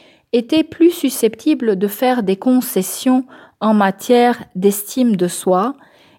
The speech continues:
et reprendre ainsi avec leurs voisins druzes des relations cordiales. Ceux qui sont profondément affectés sont méfiants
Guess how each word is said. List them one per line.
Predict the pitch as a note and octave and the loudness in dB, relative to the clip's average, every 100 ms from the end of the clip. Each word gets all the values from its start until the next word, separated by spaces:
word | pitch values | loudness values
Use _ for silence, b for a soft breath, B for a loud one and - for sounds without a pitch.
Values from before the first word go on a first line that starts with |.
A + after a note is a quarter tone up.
| - | 0
et | A3+ | 4
reprendre | B3 A#3 - C#4+ A#3+ G3+ | 4 2 0 0 0 0
ainsi | G3+ G3+ - C#4 | 0 0 -2 -2
avec | F3+ F#3 G3 | 0 0 0
leurs | G3+ | 0
voisins | F#3+ A#3 A3+ G3+ F3+ | 2 2 2 2 0
druzes | F3 G#3+ A#3+ A3 | 0 0 -2 -2
des | F#3+ | -2
relations | F#3 F#3 F3+ - A#3 | 2 0 0 0 0
cordiales. | G#3+ F3+ E3 B2+ - - _ _ b b b b b b b | 0 -2 -2 -4 -6 -16 _ _ b b b b b b b
Ceux | - - D#4+ C#4 | -4 4 4 4
qui | - | 0
sont | A3 G#3+ G3 | -2 -2 -2
profondément | - - D#4 D4+ - B3 A3 G#3+ G#3 | -4 0 0 0 0 2 2 2 0
affectés | - G3 G3+ G3 C#4 D4 - | -4 -4 -6 -4 -2 -2 -4
sont | - - G3 | -14 -6 -2
méfiants | A3 A#3+ - F#3 G3+ | 0 0 -2 -6 -4